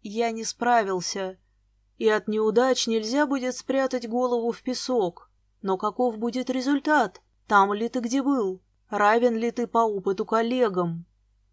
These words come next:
Свободное плавание не даётся легко, но его никогда не освоишь, пока не поплывёшь. Умею ли я снимать? Знаю ли я правила? Нет.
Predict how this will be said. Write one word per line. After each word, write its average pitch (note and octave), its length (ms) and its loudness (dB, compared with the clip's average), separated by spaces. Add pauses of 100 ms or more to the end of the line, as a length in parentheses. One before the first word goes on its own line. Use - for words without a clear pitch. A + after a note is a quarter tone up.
(140)
Свободное D4+ 640 4
плавание C#4 560 2
не B3+ 160 -4
даётся B3 540 2
легко, A#3 600 -2 (240)
но G#3+ 120 2
его A#3 220 2
никогда A#3 520 2
не B3 120 -4
освоишь, A3+ 520 -2
пока A#3 280 0
не A3 100 -4
поплывёшь. A3 840 -2 (640)
Умею G#3+ 420 0
ли B3 120 -2
я B3+ 180 2
снимать? C4+ 720 -2
Знаю A3 420 0
ли A#3 100 -2
я A#3+ 180 0
правила? G3+ 680 0 (320)
Нет. G#3+ 480 -2